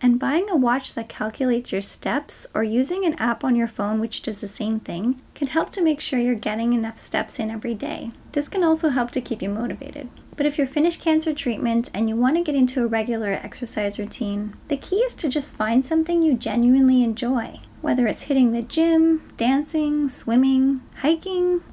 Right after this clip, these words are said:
or even doing a free exercise video on YouTube, there are a ton of options, so just get started if you're able.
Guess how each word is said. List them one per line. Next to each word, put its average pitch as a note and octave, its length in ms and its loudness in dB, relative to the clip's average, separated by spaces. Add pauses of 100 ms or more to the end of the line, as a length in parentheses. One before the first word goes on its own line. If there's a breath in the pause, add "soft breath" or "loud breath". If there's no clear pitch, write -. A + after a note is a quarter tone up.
or D#4+ 100 2
even G#4 380 -2
doing D4 320 2
a B3+ 60 6
free C4 320 0
exercise G#3+ 640 -2
video - 320 -2
on G#3 180 -2
YouTube, A#3 600 -2 (260)
there C4+ 200 0
are F4+ 40 -2
a A4 120 -6
ton C4 260 2
of B3 140 2
options, C4+ 720 2
so C4+ 120 -2
just D4+ 260 -2
get A4 160 -8
started G#3 560 -4
if G3 160 -6
you're F3+ 100 -6
able. - 360 -10